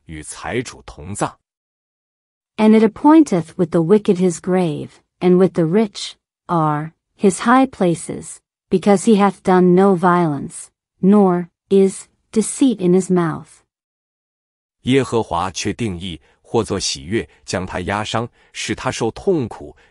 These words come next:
Speaker 1: 耶和华以他为赎罪祭，或作他献本身为赎罪祭，他必看见后裔，并且延长年日。耶和华所喜悦的事，必在他手中亨通。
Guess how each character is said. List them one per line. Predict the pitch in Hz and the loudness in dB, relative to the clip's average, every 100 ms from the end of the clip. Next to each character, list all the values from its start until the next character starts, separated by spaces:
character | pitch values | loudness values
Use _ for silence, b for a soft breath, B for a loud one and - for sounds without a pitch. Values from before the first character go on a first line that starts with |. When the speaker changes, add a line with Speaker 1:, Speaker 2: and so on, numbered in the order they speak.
| - | -6
Speaker 1:
耶 | 180 202 | -2 0
和 | 147 135 | 0 -2
华 | 104 113 | -2 -4
以 | 90 78 | -4 -10
他 | - 117 | -6 -4
为 | 170 117 | -2 -4
赎 | - 98 131 | -6 -10 -6
罪 | 175 135 | -2 -2
祭， | 110 175 120 b b | -2 -6 -6 b b
或 | - 120 | -4 -2
作 | - 104 | -2 -6
他 | 120 | -6
献 | 113 117 85 | -6 -6 -8
本 | 78 67 | -10 -12
身 | - 123 151 | -8 -6 -2
为 | 185 113 | -2 -4
赎 | - - | -8 -14
罪 | 165 123 87 | -8 -6 -6
祭， | 76 139 - _ _ | -6 -8 -10 _ _
他 | - | -8
必 | 151 - 240 143 | -6 -4 -4 -4
看 | - 123 | -6 -8
见 | - 80 | -6 -10
后 | - 104 87 | -8 -6 -6
裔， | 95 - _ - | -10 -14 _ -10
并 | 110 82 | -8 -8
且 | - 71 | -12 -14
延 | 71 85 127 | -10 -8 -8
长 | - - 80 | -10 -12 -14
年 | 71 69 | -14 -14
日。 | 90 82 _ _ _ _ _ _ _ | -14 -16 _ _ _ _ _ _ _
耶 | 131 160 | 2 2
和 | 135 127 | 2 -4
华 | - 101 120 | -2 -2 -2
所 | - 117 | -2 -2
喜 | - 78 | -4 -6
悦 | 80 107 | -6 -6
的 | 95 | -6
事， | 78 78 73 _ _ - | -8 -10 -10 _ _ -6
必 | 135 90 | -4 -4
在 | - 80 | -6 -8
他 | - 90 | -8 -10
手 | - 76 67 | -10 -12 -14
中 | 73 92 | -12 -12
亨 | 90 - 92 | -10 -12 -12
通。 | 95 104 | -10 -10